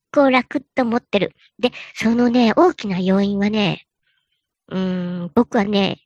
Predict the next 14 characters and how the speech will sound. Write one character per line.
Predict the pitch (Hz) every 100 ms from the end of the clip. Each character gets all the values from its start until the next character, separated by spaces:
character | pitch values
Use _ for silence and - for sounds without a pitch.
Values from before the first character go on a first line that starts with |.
| _ - - - - - - _
人 | _ - 254
と | 254 311
の | 226
関 | - 214
係 | 233 247
を | 233
断 | -
っ | 294
て | _ 175
い |
る | 170
ん | 196
だ | -
ね。 | 139 180 226 -